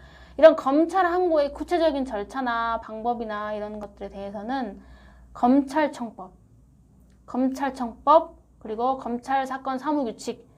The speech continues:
요게 아주 자세히 나와요. 형사소송법 법조문 찾아봤자 안 나옵니다, 여러분. 헷갈리시면 안 돼요.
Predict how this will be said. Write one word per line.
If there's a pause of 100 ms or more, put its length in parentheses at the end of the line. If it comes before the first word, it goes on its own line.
(280)
요게
아주
자세히
나와요. (380)
형사소송법
법조문
찾아봤자
안
나옵니다,
여러분.
헷갈리시면
안
돼요.